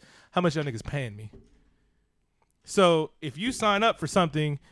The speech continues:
you know how much you're getting paid for. Nobody tells you on the second day, "Oh, by the way, we're gonna pay you eight dollars an hour to go be in the hot sun." So everybody that, and I, and I understand that I got family that was military. My granddaddy was in World War Two.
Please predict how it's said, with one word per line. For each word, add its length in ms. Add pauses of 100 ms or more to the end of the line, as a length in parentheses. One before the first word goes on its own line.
(100)
you 120
know 100
how 100
much 120
you're 60
getting 140
paid 280
for. 220
Nobody 340
tells 300
you 280
on 100
the 60
second 160
day, 120
"Oh, 160
by 120
the 60
way, 100
we're 80
gonna 100
pay 120
you 120
eight 140
dollars 240
an 80
hour 240 (300)
to 60
go 300 (160)
be 120
in 60
the 60
hot 200
sun." 320 (240)
So 220
everybody 460
that, 280
and 240
I, 300
and 140
I 220 (800)
understand 360
that 60
I 60
got 180
family 240
that 60
was 80
military. 380
My 100
granddaddy 440
was 120
in 100
World 140
War 120
Two. 300